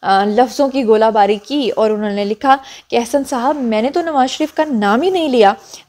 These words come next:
तो मैंने तो सिर्फ एक भगोड़ा कहा, तो क्या आप नवाज शरीफ को भगोड़ा कह रहे हैं?" और यहाँ से इनका Twitter के ऊपर जो है ना टॉप ट्रेंड बन गया। तो जनाब आली,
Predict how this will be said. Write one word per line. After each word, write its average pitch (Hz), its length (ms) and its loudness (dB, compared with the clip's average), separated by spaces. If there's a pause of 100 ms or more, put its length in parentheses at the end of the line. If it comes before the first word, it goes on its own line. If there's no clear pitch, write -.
(140)
तो 311 420 0 (260)
मैंने 220 440 0
तो 339 420 -2 (100)
सिर्फ 330 280 -4
एक 277 200 0
भगोड़ा 220 420 4
कहा, 214 320 -2 (340)
तो 262 60 -4 (120)
क्या 277 160 2 (280)
आप 220 320 2
नवाज 220 260 0
शरीफ 254 280 -8
को 302 100 -2
भगोड़ा 214 460 2
कह 302 200 -2
रहे 294 180 0
हैं?" 262 220 -4 (360)
और 233 100 0
यहाँ 233 380 -2
से 262 480 0 (100)
इनका 240 480 0
Twitter 254 360 -2
के 233 100 -2
ऊपर 202 200 -2
जो 202 200 -4
है 208 200 -6
ना 226 140 -4
टॉप 190 400 0
ट्रेंड 185 240 -6
बन 175 140 -10
गया। 170 220 -8 (360)
तो 262 80 -2
जनाब 285 300 -2
आली, 294 380 0